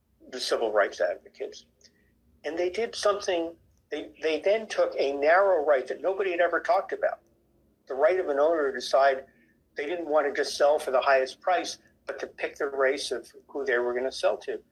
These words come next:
a right nobody had ever talked about, and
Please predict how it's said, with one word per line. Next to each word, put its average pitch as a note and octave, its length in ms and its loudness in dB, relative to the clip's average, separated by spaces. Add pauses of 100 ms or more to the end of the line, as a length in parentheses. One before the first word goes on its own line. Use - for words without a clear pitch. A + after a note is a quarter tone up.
(420)
a C#3+ 60 -2
right F3 280 4
nobody F#3 320 0
had D#3+ 100 -2
ever C#3+ 220 2
talked - 380 -2
about, A2 360 -2
and B2 140 -12